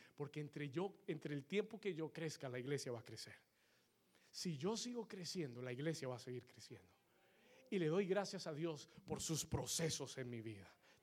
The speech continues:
Thank you for your process. ¿Cuánto le dan gracias a Dios por el proceso? Denle un aplauso fuerte al Señor. Número dos, vamos porque se nos va el tiempo. Número dos, espera en Dios.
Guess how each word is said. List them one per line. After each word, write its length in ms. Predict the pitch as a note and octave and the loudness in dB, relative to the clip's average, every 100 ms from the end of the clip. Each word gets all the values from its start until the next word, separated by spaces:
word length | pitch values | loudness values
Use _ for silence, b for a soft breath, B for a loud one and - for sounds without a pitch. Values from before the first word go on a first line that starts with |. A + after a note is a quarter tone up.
| - | 2
Thank 300 | G3+ A3 - | 8 8 6
you 120 | F#3+ | 0
for 160 | F#3 E3 | 2 4
your 140 | D3 | 4
process. 480 | - - C#3+ - C#3 B | 2 0 0 -2 -4 B
¿Cuánto 240 | - G#3+ G#3+ | 2 4 8
le 80 | E3 | 10
dan 160 | D#3 | 10
gracias 340 | D3+ D3 D3 - | 10 8 6 4
a 80 | |
Dios 220 | C3+ C#3+ - | 8 8 8
por 100 | C#3+ | 6
el 100 | C3+ | 6
proceso? 520 | C#3+ C3 B2 A2+ - - - - - - - - - - | 4 2 0 -4 -6 -10 -12 -12 -12 -10 -10 -10 -14 6
Denle 160 | - G#3+ | 12 12
un 60 | G#3+ | 12
aplauso 440 | - F#3 F3 F3 | 12 12 12 12
fuerte 320 | - D#3+ D#3 | 10 10 10
al 80 | C#3 | 4
Señor. 320 | - C3+ B2+ G#2+ - - - - - - - - - - - - - - - - - - - - - - - - - - - - - - - - - | 4 2 2 -4 -8 -8 -10 -10 -10 -10 -10 -10 -10 -10 -10 -10 -10 -8 -10 -10 -8 -8 -10 -10 -10 -10 -10 -10 -10 -8 -10 -10 -10 -10 -12 0 12
Número 340 | C#4 D4 C4+ | 12 12 12
dos, 260 | B3+ F#3+ D#3 | 12 12 12
vamos 300 | B3+ D4 D4 | 12 12 12
porque 260 | A#3+ G#3+ | 12 10
se 120 | G3 F#3 | 8 8
nos 140 | F3+ | 12
va 80 | A3 | 12
el 80 | G#3+ | 12
tiempo. 320 | G#3+ D3+ D3 | 8 8 6
Número 260 | F#3+ G#3+ | 6 6
dos, 400 | G3 D3 - - - b b b b b b b b _ B B B B _ _ | 6 4 0 -10 -16 b b b b b b b b _ B B B B _ _
espera 500 | F3+ D#3+ - G#3+ G#3+ | 2 2 6 8 8
en 100 | G#3+ | 6
Dios. 600 | F#3+ D#3+ C3 A#2+ - - | 4 4 4 -2 -8 -10